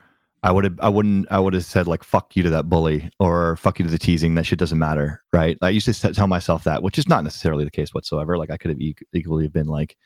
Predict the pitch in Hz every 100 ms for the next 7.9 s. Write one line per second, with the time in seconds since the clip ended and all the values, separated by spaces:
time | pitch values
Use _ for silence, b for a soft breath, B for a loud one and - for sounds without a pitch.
0 | b b b - - 80 80 78 - 78
1 | 80 78 76 71 b b 85 78 76 76
2 | 78 - - 85 - 82 80 73 76 85
3 | 76 82 78 76 78 80 76 - 78 76
4 | 78 73 73 - b b b _ - 113
5 | - 139 123 117 95 95 92 - 95 80
6 | 82 87 90 - - - _ _ _ _
7 | 95 82 78 - 85 82 82 82 80